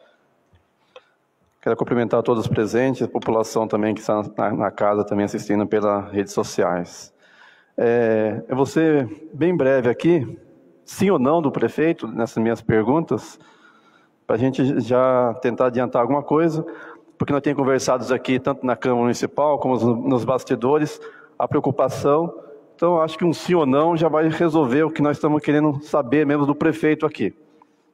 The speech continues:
É, prefeito, tem vinte e quatro pessoas, como o Xande falou, nos leitos, pens-, é, precisando das cirurgias eletivas, que são pessoas também que nos procuram, e também faz parte disso.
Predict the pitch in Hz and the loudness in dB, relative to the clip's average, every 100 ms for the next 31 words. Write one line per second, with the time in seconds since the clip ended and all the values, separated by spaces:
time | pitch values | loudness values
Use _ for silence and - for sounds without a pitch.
0 | _ - 117 113 110 107 107 107 - - | _ -2 2 2 2 2 -2 -6 -14 -20
1 | _ _ _ _ _ _ - - - - | _ _ _ _ _ _ -20 -20 -20 -6
2 | 139 175 156 123 160 143 202 220 175 156 | 0 2 2 2 2 4 2 0 0 0
3 | 160 143 - 147 143 131 131 - 127 117 | 0 -2 2 2 2 2 2 2 0 0
4 | 120 143 151 - - - - - - _ | 2 2 2 0 -10 -14 -16 -18 -20 _
5 | _ _ _ 127 127 113 151 151 147 156 | _ _ _ 0 2 2 2 0 -2 -2
6 | 123 - - 135 123 139 123 135 135 143 | -2 -4 -2 0 2 0 2 0 0 2
7 | 135 123 131 139 143 - 123 104 98 - | 2 2 2 2 0 2 2 2 -4 -10
8 | - - - 113 123 - 123 113 117 131 | -18 -6 -4 -2 -2 0 0 0 0 0
9 | 135 - 143 - 143 151 156 - - - | 0 0 -2 0 2 2 0 -4 -16 -20
10 | - - _ - 135 131 135 139 135 131 | -20 -20 _ -6 -2 0 0 0 0 -2
11 | 131 139 113 95 - - | 0 0 2 0 -2 -16